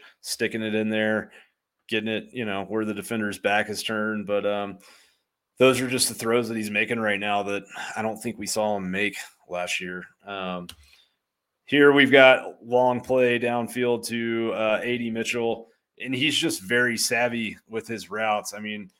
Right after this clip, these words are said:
you see him pop open here. This reverse angle shows you kinda what he does on the defensive back, but he's just subtle. He does a good job creating space. Um, just continue to be very impressed with him. And then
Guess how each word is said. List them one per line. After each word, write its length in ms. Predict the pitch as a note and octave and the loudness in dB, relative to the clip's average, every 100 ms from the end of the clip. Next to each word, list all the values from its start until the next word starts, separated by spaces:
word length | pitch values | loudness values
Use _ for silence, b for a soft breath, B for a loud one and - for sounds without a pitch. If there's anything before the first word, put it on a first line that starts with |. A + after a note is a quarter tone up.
| _ | _
you 100 | A2+ | -12
see 180 | A2 B2+ | -8 -6
him 120 | A#2 | -6
pop 280 | G#2+ A2+ A2 | -4 -2 -2
open 220 | A2+ A2 | -4 -6
here. 240 | A2 A2 G#2+ | -6 -4 -4
This 220 | G#2+ - | -6 -8
reverse 400 | G#2 A2 A2+ A#2 | -6 -4 -4 -4
angle 480 | A2+ A2+ G#2+ G2 b b b | -4 -4 -2 -4 b b b
shows 380 | - A#2+ A#2 G#2 | -8 -4 -4 -4
you 120 | A2+ | -8
kinda 380 | A2 A#2 A2 F#2+ - - | -6 -4 -4 -4 -8 -14
what 160 | A2 A2+ | -6 -6
he 80 | A2 | -2
does 280 | A2+ A2 G#2+ | 0 0 -2
on 80 | |
the 80 | G#2+ | -8
defensive 460 | G#2 G#2+ G#2+ G2+ F#2 | -8 -10 -10 -10 -4
back, 360 | G#2 G#2+ G#2 | -2 0 -2
but 180 | G#2+ G2 _ b b b b b _ _ | -6 -10 _ b b b b b _ _
he's 220 | C#3+ B2 | -10 -4
just 340 | B2+ - - _ _ _ _ _ | 0 0 0 _ _ _ _ _
subtle. 560 | - - D#3 D#3+ D3+ D3 | 2 6 8 10 8 6
He 80 | C#3 | 2
does 200 | C3+ C3 | 0 -2
a 40 | |
good 140 | C#3 | -4
job 340 | A2+ C3 C3+ A#2 | 0 4 4 2
creating 320 | C3 C3 A#2 | -4 -4 -6
space. 640 | - B2 B2 B2 A2+ - - A#2 | -8 -6 -6 -4 -4 -6 -8 -10
Um, 480 | A2+ A2 G#2+ G#2 _ _ _ _ _ _ _ _ _ _ _ _ - | -6 -4 -6 -10 _ _ _ _ _ _ _ _ _ _ _ _ -8
just 360 | C3+ - - | -6 -6 -8
continue 380 | - B2 C3 C3 | -10 -4 0 0
to 60 | B2 | 0
be 120 | B2 | 0
very 260 | A#2 A#2+ A#2 | 0 -2 -2
impressed 360 | G#2+ B2 A2+ | -4 -4 -4
with 100 | A2+ | -8
him. 400 | A2 A2 A2 G2 _ _ _ _ _ _ - | -10 -8 -8 -12 _ _ _ _ _ _ -12
And 200 | B2+ B2 | -8 -6
then 440 | B2 A#2+ A#2+ G#2+ | -6 -6 -6 -10